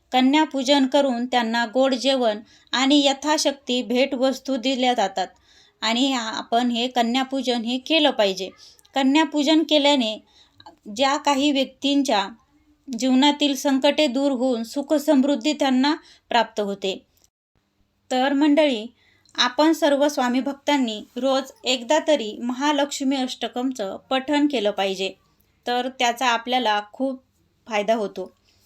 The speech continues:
तुम्ही हा उपाय नक्की करून बघा. रोज तुम्ही एकदा, रोज म्हणजे कधी तुम्हाला संध्याकाळी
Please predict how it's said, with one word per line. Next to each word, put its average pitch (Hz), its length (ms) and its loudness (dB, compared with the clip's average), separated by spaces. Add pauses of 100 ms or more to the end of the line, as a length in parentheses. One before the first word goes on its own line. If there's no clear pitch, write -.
(440)
तुम्ही 285 240 4
हा 302 280 2
उपाय 285 420 2
नक्की 294 360 2
करून 294 340 4
बघा. 202 280 0 (600)
रोज 277 360 2 (320)
तुम्ही 262 380 2
एकदा, 254 500 0 (460)
रोज 277 500 -2
म्हणजे 240 380 -6
कधी 262 200 -2
तुम्हाला 254 400 -2
संध्याकाळी 254 800 0